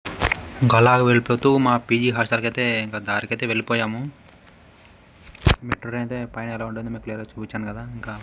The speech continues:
పైన అంతా కూడా ఇలా ఉంటుంది చూడండి. కామాక్షి సిల్క్స్ ఇక్కడ నుంచే వెళ్ళిపోవాలి మాకు పీజీ హాస్టల్కి. ఇక్కడ లిఫ్ట్ కూడా అవైలబుల్గా ఉంది. మేమైతే ఇంకా మెట్రో అయితే దిగేసాము. కామాక్షి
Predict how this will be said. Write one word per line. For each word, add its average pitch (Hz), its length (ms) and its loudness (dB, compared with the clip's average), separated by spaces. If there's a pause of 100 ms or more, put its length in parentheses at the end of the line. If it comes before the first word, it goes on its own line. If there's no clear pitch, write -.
(120)
పైన 104 200 -6 (100)
అంతా 104 220 -8
కూడా 110 200 -8
ఇలా 107 160 -8
ఉంటుంది 104 240 -12
చూడండి. 104 340 -8 (760)
కామాక్షి 113 460 -4
సిల్క్స్ 110 400 -8
ఇక్కడ 113 200 -4
నుంచే 113 260 -4
వెళ్ళిపోవాలి 107 420 -6 (100)
మాకు 107 240 -12 (180)
పీజీ 110 260 -4
హాస్టల్కి. 107 460 -6 (1900)
ఇక్కడ 117 160 -8 (720)
లిఫ్ట్ - 220 -10
కూడా 117 160 -4
అవైలబుల్గా 113 440 -4
ఉంది. 110 200 0
మేమైతే 117 300 -12
ఇంకా 110 120 -12 (100)
మెట్రో 107 240 -14
అయితే 110 200 -12
దిగేసాము. 110 460 -10 (1300)
కామాక్షి 117 400 -6